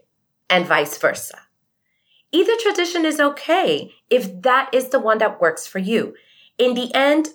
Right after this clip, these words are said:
what should matter is that you have found something that totally resonates with you. That's what's important. Number twenty-five, never, ever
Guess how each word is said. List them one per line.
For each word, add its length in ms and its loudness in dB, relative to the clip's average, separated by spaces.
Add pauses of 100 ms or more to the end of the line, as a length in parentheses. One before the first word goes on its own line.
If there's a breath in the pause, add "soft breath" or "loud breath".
what 280 0
should 340 -2
matter 960 0
is 160 2
that 180 0
you 100 -2
have 220 -6
found 340 2
something 460 -2
that 320 -8
totally 720 2
resonates 720 0
with 220 -10
you. 160 -16 (680)
That's 340 0
what's 220 0
important. 540 -8 (2000)
Number 320 2
twenty-five, 1040 -2 (600)
never, 800 -2 (260)
ever 1000 0